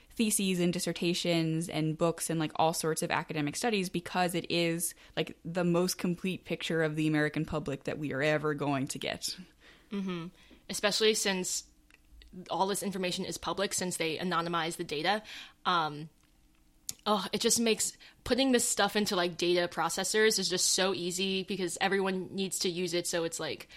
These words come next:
Speaker 2: clean and crisp, uh, and I didn't have to do any weird data transfigurations. Ugh, it was so nice.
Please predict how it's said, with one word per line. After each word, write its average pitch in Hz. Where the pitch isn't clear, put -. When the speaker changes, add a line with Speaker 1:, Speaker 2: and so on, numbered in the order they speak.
Speaker 2:
clean 214
and 175
crisp, -
uh, 175
and 190
I 196
didn't 196
have 190
to 202
do 185
any 180
weird 180
data 170
transfigurations. 165
Ugh, 175
it -
was 175
so 165
nice. 160